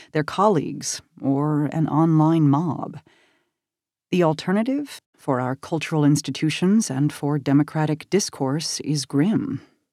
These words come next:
Foundations will do secret background checks on their potential grantees to make sure they haven't committed crimes that are not crimes that could be embarrassing in the future. Anonymous reports and Twitter mobs, not the reasoned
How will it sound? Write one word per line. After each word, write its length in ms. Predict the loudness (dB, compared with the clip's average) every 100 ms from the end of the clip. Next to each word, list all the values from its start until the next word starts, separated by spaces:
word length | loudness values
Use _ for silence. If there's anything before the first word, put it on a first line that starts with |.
| _ _
Foundations 640 | 0 4 4 2 2 0 2
will 100 | 0
do 180 | 0
secret 460 | 0 -2 -2 -2 -2
background 560 | -2 -2 0 2 2 0
checks 420 | -4 -4 -6 -4
on 140 | 0
their 160 | 0 0
potential 480 | -4 -2 -2 -2 -2
grantees 880 | 2 4 2 0 -2 -2 -4 -6
to 120 | -4 -2
make 180 | -2
sure 200 | -4 -4
they 140 | -4 -2
haven't 340 | -2 0 0
committed 540 | 2 2 4 2 0 -6
crimes 540 | -4 -2 0 -2 -2
that 120 | -6
are 160 | -4 -2
not 320 | -2 -4 -8
crimes 720 | -8 -2 -2 0 0 0 -2
that 180 | -4 -6
could 240 | -6 -6 -4
be 180 | -2
embarrassing 640 | 2 2 2 -2 -2 -2 0
in 80 | 0
the 60 |
future. 520 | -2 -4 -4 -6 -8 -12 -20 _ _ _ 4
Anonymous 500 | 6 6 4 2 -2
reports 580 | -4 -2 -2 -4 -6
and 220 | -4 -4 -6 -8
Twitter 300 | 0 4 6
mobs, 640 | 6 4 -2 -8 -8 -8 -2
not 380 | 2 2 0 -4
the 100 | -4
reasoned 540 | 0 2 4 4 2